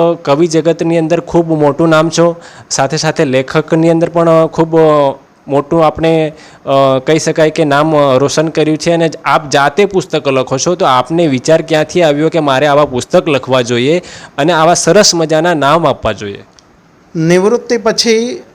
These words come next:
Speaker 2: એક પ્રવૃત્તિ, પ્રવૃત્ત રહેવાનો પ્રયાસ કર્યો.
Speaker 1: જી.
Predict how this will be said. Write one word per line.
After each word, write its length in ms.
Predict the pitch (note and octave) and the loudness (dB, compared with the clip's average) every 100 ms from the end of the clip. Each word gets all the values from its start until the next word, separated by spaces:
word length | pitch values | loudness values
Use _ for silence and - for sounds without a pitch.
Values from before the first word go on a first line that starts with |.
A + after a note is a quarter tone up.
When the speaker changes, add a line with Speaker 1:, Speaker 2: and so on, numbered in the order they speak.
| - | -10
Speaker 2:
એક 200 | G3+ F#3+ | -8 -8
પ્રવૃત્તિ, 720 | F#3+ F#3+ F3+ A#3 A3 - G#3+ G#3 - - _ - | -6 -2 0 0 -4 -2 -2 -2 -8 -20 _ -4
પ્રવૃત્ત 400 | D#3+ G3+ A3+ A3 | 0 0 0 0
રહેવાનો 460 | F#3 F3 F3+ F3+ | 2 2 2 -2
પ્રયાસ 400 | E3+ E3+ D#3+ D#3 | -2 0 0 0
કર્યો. 280 | - D#3 A3+ - - G#2+ | -2 -2 -4 -8 -20 -20
Speaker 1:
જી. 200 | A#2 G#2 | -20 -20